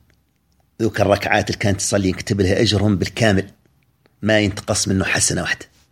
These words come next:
عقب الضحى، عندها أحزاب من القرآن كانت تقرأها، ينكتب لها نفس الأجر اللي كانت تعد. وهي هك في الإنعاش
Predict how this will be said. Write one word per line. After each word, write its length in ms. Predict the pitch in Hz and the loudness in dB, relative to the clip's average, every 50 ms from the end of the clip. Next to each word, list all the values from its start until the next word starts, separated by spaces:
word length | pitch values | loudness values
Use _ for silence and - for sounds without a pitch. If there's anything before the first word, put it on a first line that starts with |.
| _ _ _ _ _ _ _ _ _ - - _ _ _ _ _ _ _ _ _ _ _ _ - | _ _ _ _ _ _ _ _ _ -20 -20 _ _ _ _ _ _ _ _ _ _ _ _ -2
عقب 280 | 113 113 - - 80 | 0 0 0 2 0
الضحى، 280 | 104 87 - - - - - _ _ _ _ _ _ _ _ _ _ _ _ _ _ _ _ _ _ _ _ _ _ _ _ - | 0 0 -2 -4 -8 -8 -12 _ _ _ _ _ _ _ _ _ _ _ _ _ _ _ _ _ _ _ _ _ _ _ _ -4
عندها 240 | 104 110 92 - - | -2 0 0 0 0
أحزاب 380 | - - 87 80 107 107 98 | -2 -2 0 2 4 4 4
من 100 | 90 92 | 4 2
القرآن 340 | 87 82 - - - 87 92 | -2 -2 -2 -2 0 0 0
كانت 300 | 92 - 98 87 - - | -2 -2 -4 -4 -4 -4
تقرأها، 340 | 90 - 90 85 - - - _ _ _ _ _ _ _ _ _ _ _ _ _ _ _ _ _ _ _ _ _ _ - | -2 -2 -2 -2 -4 -8 -18 _ _ _ _ _ _ _ _ _ _ _ _ _ _ _ _ _ _ _ _ _ _ -10
ينكتب 360 | - 95 - - - 113 92 | -10 -8 -6 -4 -4 -2 -2
لها 120 | 82 92 | 0 0
نفس 380 | 95 110 131 127 - - - - | 2 2 2 2 2 2 2 2
الأجر 480 | 98 104 - 135 127 - 147 - - - _ _ _ _ _ _ _ _ - | 0 0 2 2 2 2 2 -2 -4 -10 _ _ _ _ _ _ _ _ -10
اللي 120 | 104 90 | -8 -6
كانت 220 | - - 87 78 - | -4 -4 -4 -4 -4
تعد. 220 | - 76 - - - _ _ _ _ _ _ _ _ _ _ _ _ _ _ _ _ _ _ - _ - | -6 -8 -8 -10 -14 _ _ _ _ _ _ _ _ _ _ _ _ _ _ _ _ _ _ -18 _ -2
وهي 240 | 127 113 107 95 110 | 0 2 2 2 2
هك 340 | - - - - - - - _ - | 0 -2 -6 -14 -14 -16 -16 _ -6
في 140 | 95 104 107 | -2 0 0
الإنعاش 540 | 98 98 - 98 87 - - - - - | 0 0 0 -2 0 0 -2 -4 -6 -8